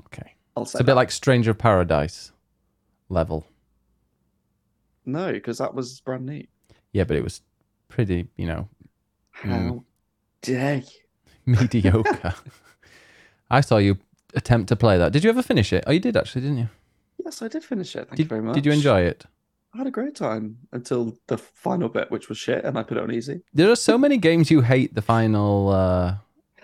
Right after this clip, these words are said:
Speaker 1: levels
Speaker 2: Look,
Speaker 1: on.
Speaker 2: I have a really bad attention span, and I get really bored by the end. <laughs>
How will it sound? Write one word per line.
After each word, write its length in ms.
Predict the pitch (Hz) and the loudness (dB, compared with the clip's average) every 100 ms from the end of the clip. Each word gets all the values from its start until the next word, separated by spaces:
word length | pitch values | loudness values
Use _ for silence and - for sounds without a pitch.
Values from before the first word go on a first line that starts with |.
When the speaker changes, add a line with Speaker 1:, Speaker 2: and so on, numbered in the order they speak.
| - | -8
Speaker 1:
levels 340 | 95 101 143 131 | -2 2 4 2
Speaker 2:
Look, 20 | |
Speaker 1:
on. 180 | 69 82 | 0 0
Speaker 2:
I 120 | 127 | 0
have 160 | 156 147 | 0 0
a 60 | |
really 360 | 147 147 151 156 | 2 2 2 2
bad 320 | 151 131 123 | 2 0 0
attention 400 | 117 135 127 113 | -4 -6 -6 -12
span, 280 | - 110 104 | -14 -10 -8
and 100 | 107 | -6
I 80 | 107 | -6
get 180 | 110 123 | -6 -6
really 220 | 120 123 | -6 -4
bored 460 | 127 110 123 165 - _ _ _ | -4 -4 -4 -8 -16 _ _ _
by 120 | - 117 | -8 -6
the 120 | 113 | -6
end. 340 | 110 147 185 - _ | -6 -10 -16 -20 _
<laughs> 80 | - | -10